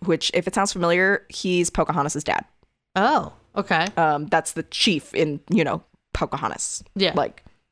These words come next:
Speaker 1: you know. Um, but in, I'm saying in the movie, like, he plays Pocahontas's dad. I don't remember off the top of my head whether or not he was actually Pocahontas's dad, but either way, he ordered for them killed,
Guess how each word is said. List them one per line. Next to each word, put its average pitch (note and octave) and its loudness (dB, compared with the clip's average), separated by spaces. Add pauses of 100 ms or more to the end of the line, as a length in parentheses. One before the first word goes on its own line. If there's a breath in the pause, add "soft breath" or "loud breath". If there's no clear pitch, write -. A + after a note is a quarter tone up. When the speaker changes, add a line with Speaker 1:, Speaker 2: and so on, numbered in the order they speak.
(160)
Speaker 1:
you F#3+ 2
know. - -6 (680 loud breath)
Um, D#3+ 0 (960)
but E3+ 2
in, F3+ 4 (120)
I'm F3 2
saying D3+ 0 (120)
in D#3+ 0
the D3 -2
movie, B2 -2
like, C3 -4
he D3 -4
plays - -4
Pocahontas's - -8
dad. - -4
I C3+ -2
don't - -2
remember C3+ -2
off - -2
the - -10
top - -4
of C3+ -6
my B2+ -4
head - -4
whether D3+ -4
or C#3+ -4
not C#3+ -4
he D3+ -10
was - -4
actually C4 -2
Pocahontas's A3+ -2
dad, F#3 2
but E3 2 (180)
either D#4+ 6
way, - 2 (960 loud breath)
he D#4 4
ordered C4+ 0
for - -2
them G3 2 (160)
killed, - -2